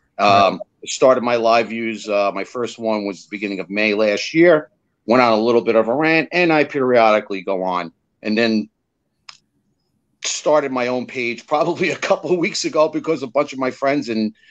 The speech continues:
Speaker 2: and people I know said, "You know what, you can't, you, it's become too argumentative, my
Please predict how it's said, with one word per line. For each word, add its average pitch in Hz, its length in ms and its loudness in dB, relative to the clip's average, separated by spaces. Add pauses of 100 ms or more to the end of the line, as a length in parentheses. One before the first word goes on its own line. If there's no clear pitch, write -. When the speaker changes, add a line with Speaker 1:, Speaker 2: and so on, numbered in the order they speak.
(240)
Speaker 2:
and 110 100 -4
people 127 220 4
I 123 80 6
know 127 180 4
said, 113 240 0
"You 113 80 2
know 123 140 4
what, 120 160 2
you 110 120 -4
can't, 127 320 -2 (160)
you, 113 460 -8
it's 117 240 -8
become 120 360 0
too 135 220 2
argumentative, 110 800 0
my 92 180 -12